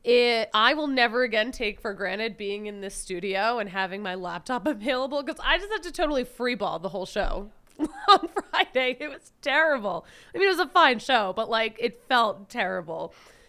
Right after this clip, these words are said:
This feels good. This feels good being back. Uh, but yeah, Rockies won Friday night.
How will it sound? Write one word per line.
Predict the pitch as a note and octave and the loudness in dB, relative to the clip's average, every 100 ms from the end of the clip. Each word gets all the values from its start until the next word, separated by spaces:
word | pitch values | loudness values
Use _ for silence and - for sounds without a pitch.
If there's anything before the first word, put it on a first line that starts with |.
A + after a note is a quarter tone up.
| _ _ - | _ _ -10
This | C4 G#3+ D#4 - | -10 -6 -8 -4
feels | C#4+ A#3 | -4 -4
good. | G3+ D#3 - | -6 -8 -8
This | - | -8
feels | B3 A3 | -6 -6
good | - F#3 | -6 -8
being | F3 D#3+ | -8 -10
back. | F3 - - - - - | -10 -10 -10 -14 -20 -6
Uh, | G#3+ G#3 G3+ | -2 0 0
but | A3+ A3+ | -2 0
yeah, | G3+ | 0
Rockies | G3 A#3 B3 B3+ | 4 4 2 -6
won | G#3+ G3 | -6 -8
Friday | - D4 D#4+ D#4 | -2 2 2 2
night. | D#4+ D4+ D4 | 0 0 0